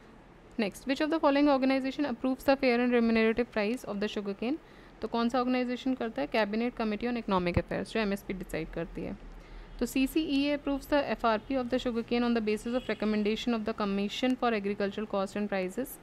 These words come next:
सीएस, um, सीएसीपी,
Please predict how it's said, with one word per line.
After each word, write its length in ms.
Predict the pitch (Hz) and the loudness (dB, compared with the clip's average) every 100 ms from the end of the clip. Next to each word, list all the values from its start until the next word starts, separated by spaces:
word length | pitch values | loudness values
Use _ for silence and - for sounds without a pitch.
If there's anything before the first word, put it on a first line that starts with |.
| - - - - - | -20 -20 -20 -20 -4
सीएस, 420 | 233 233 233 - | 0 0 -2 -8
um, 600 | - 202 202 196 196 196 - - - - - - - - | -4 -2 0 -2 -2 -4 -8 -20 -20 -20 -20 -20 -20 -6
सीएसीपी, 640 | 233 233 226 208 - | 0 0 0 -6 -4